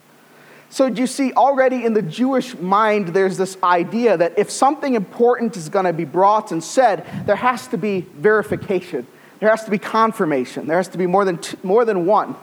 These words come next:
There has to be two proclaiming that truth.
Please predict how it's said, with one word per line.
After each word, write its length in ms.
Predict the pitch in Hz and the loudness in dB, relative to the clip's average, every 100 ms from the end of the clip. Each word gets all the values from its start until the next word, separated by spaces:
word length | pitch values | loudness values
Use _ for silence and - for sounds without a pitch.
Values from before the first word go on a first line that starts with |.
| - | -8
There 80 | 170 | -4
has 120 | 185 | -4
to 60 | 185 | -4
be 120 | 190 | -8
two 560 | - - 269 180 131 - - - | -4 -2 2 2 -2 -8 -20 -6
proclaiming 580 | 165 - 202 190 185 160 | -6 -2 0 0 0 0
that 240 | 160 131 | 0 -2
truth. 460 | - 233 156 - | -4 -2 -2 -4